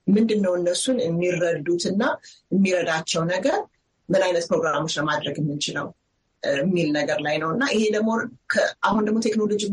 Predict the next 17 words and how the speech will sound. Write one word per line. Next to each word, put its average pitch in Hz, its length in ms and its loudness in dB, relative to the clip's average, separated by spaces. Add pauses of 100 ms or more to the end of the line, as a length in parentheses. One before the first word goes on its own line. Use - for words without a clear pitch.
(280)
እየተስፋፋም 190 840 -2
ስላለ 175 420 -2 (880)
ትናንሽ 277 440 2
ልጆች፣ - 380 -4 (420)
እኔም 156 240 -4
የራሴ 180 340 0
ልጅ 214 200 0
አለኝ፣ 254 280 0
ከትናንሽ 220 580 0
ልጆች 170 280 0 (100)
ደረጃ 180 400 0 (120)
ጀምሮ 185 380 0 (100)
ነው 139 140 -4 (140)
እንግዲህ 160 320 -4 (500)
ኢምፓክት 185 400 0
እያደረገን 151 600 0
ያለው። 139 320 -4